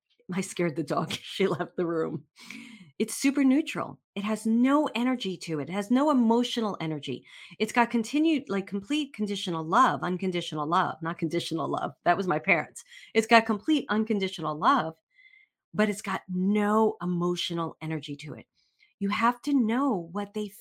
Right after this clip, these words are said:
feel like, whether you're seeing it, whether you're hearing it, whether you're knowing it, whether you're sensing it, there is an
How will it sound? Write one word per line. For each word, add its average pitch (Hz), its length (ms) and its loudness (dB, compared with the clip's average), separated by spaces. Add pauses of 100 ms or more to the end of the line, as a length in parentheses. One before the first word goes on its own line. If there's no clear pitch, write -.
(140)
feel 262 260 -4
like, 147 400 -8 (440)
whether 240 180 2
you're 226 220 0
seeing 302 560 -2
it, 311 180 -6
whether 190 160 -6
you're 156 160 -6
hearing 294 480 0
it, 294 160 -2
whether 180 160 -2
you're 165 160 -2
knowing 247 460 0
it, 285 100 -4
whether 180 160 -4
you're 165 140 -4
sensing 277 540 0
it, 147 140 -2 (320)
there 240 300 6
is 214 240 0
an 202 140 -2